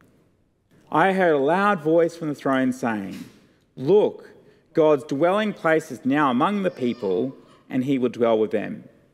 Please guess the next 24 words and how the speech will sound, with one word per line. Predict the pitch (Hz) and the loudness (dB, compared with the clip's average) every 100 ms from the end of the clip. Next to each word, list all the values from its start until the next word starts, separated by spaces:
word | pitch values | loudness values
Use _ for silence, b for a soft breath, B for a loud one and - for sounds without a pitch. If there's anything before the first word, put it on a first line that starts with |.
| _ _ _ _ | _ _ _ _
They | 147 151 | 0 2
will | 127 | 2
be | 170 190 202 | 0 0 0
his | 202 - | -2 -4
people, | 143 113 - 85 - - _ _ _ _ - | -4 -4 -2 -6 -6 -18 _ _ _ _ -4
and | 131 | -2
God | 160 165 170 | 2 2 2
himself | 160 143 147 135 - | 0 -2 0 0 -2
will | 127 | -4
be | 117 107 | -4 0
with | 160 185 | 0 0
them | 180 170 | -2 -2
and | 139 120 | -2 0
be | 131 | -2
their | 123 120 | 0 0
God. | 113 107 101 92 - _ _ _ _ _ _ _ | 0 -2 -4 -10 -18 _ _ _ _ _ _ _
He | 165 | 0
will | 180 165 | 2 4
wipe | 151 147 - | 2 2 2
every | 165 156 185 | 0 0 -2
tear | - 165 160 156 | -2 0 0 0
from | 156 | 0
their | 143 123 | 0 0
eyes.'" | 107 92 - - - | 0 -6 -10 -16 -20